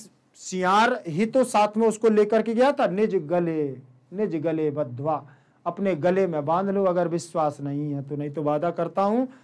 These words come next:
चलो, ठीक है ना। शेर बोला, "ये तो बेवकूफ बना गया।" "प्रत्युत्पन्न मति का आशीत",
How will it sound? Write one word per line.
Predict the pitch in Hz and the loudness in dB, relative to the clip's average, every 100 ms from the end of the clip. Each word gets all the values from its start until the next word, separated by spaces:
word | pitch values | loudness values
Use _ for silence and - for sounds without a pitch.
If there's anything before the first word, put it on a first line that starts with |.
| _ - | _ -2
चलो, | 185 139 120 - _ _ _ _ _ _ _ _ _ - | 0 0 -6 -20 _ _ _ _ _ _ _ _ _ 0
ठीक | 202 | 2
है | 233 | 4
ना। | 269 269 - _ _ _ | 4 2 -4 _ _ _
शेर | - 156 185 | -2 0 2
बोला, | 185 202 | 4 6
"ये | 208 | 4
तो | 208 202 | 4 2
बेवकूफ | 196 185 208 | 0 0 -2
बना | 190 202 208 | 2 4 4
गया।" | 214 226 277 - - - _ | 4 2 0 -6 -20 -20 _
"प्रत्युत्पन्न | 240 262 - - 294 294 - 247 254 247 | 0 0 -2 -2 0 0 2 4 4 4
मति | 226 214 233 220 | 4 2 2 0
का | 208 214 | 2 4
आशीत", | 208 170 156 131 135 120 | 4 4 0 0 -6 -8